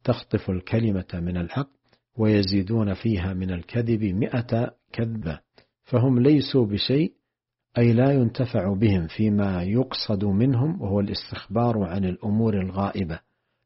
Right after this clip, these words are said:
لأنهم يكذبون كثيراً، فلا يدرى ما قالوه أهو صدق أم كذب، وهم مع ذلك موجودون، يضلون ويضلون.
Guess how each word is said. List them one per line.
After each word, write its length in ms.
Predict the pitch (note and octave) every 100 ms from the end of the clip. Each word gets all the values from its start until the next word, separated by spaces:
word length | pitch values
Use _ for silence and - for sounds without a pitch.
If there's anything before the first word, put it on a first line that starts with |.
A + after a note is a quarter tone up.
| -
لأنهم 520 | G2+ A2+ G#2+ G2 G2+
يكذبون 640 | A#2+ A#2+ G#2+ G#2 B2+ G#2
كثيراً، 540 | F2+ F#2+ G#2 F#2 D2 C2+ _ _ _ _ _ -
فلا 240 | A2 A2 G#2
يدرى 500 | B2 A2 G#2 F2 E2+
ما 220 | G#2 A#2
قالوه 720 | - G#2+ G2+ A2 B2+ A2+ C#3 G2+
أهو 280 | G2 G2+
صدق 420 | F#2+ - C#3+ - D3+ D#3 - A2
أم 120 | F#2+
كذب، 280 | - E2 D2 _ _ _ _ _ _ _ _ -
وهم 280 | A#2+ D3 D3
مع 200 | A#2+ B2+
ذلك 520 | A2+ G2+ G#2+ - - _ _ _ A#2+
موجودون، 720 | C#3 B2 B2+ G2 G#2+ C3 - _ _ A#2
يضلون 880 | A2+ A2 G#2+ G#2 B2 A2 F#2 E2+ - -
ويضلون. 800 | A2+ A2 G2 G2 F#2 A2+ C#3+